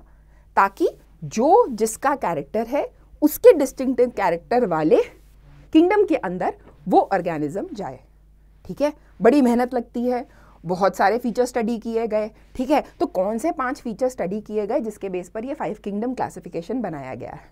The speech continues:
फटाफट से देख लेते हैं, फिर बात करेंगे कि कौन से किंगडम्स बने। पहला, सबसे पहले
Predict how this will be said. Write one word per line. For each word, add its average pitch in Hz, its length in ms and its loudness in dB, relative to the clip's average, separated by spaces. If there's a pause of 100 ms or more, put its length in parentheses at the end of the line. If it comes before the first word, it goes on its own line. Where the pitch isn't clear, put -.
(120)
फटाफट 320 560 0
से 277 160 -2
देख 180 240 -2
लेते 226 280 0
हैं, 381 140 0 (240)
फिर - 120 2
बात 214 260 2
करेंगे 254 320 -2
कि 320 120 -4
कौन 277 280 -2
से 311 120 -2
किंगडम्स 226 440 -8
बने। 160 320 -12 (1080)
पहला, 180 380 8 (1700)
सबसे 320 300 4
पहले 240 380 2